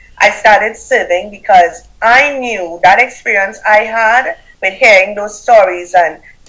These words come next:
that igniting something in me. I knew that I,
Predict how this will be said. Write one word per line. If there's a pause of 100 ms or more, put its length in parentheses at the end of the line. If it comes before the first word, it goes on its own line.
(120)
that
igniting
something
in
me. (680)
I
knew
that
I,